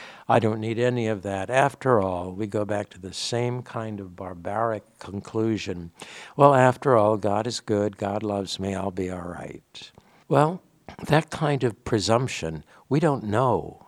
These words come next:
the truth of that. What we do know is it's not what the Lord said in the Scriptures. It's not what the Lord has concretely and existentially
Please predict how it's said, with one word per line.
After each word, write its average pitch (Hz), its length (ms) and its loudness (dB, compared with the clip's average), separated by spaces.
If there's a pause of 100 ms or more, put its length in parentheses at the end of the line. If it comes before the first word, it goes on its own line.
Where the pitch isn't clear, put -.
the 98 100 -2
truth - 400 -6
of 78 160 -12
that. - 420 -12 (500)
What 113 180 4
we 107 160 2
do 123 240 2
know 95 260 -2
is 87 180 -6
it's - 220 -8
not 110 420 0
what 95 140 -6
the - 100 -8
Lord 92 320 -2
said 85 360 -8
in 78 100 -10
the 80 80 -10
Scriptures. - 800 -10 (340)
It's - 240 -6
not 120 300 0
what 101 160 -8
the 101 100 -4
Lord 92 360 -4
has - 200 -8
concretely 104 720 -4
and 95 140 -6
existentially - 920 -8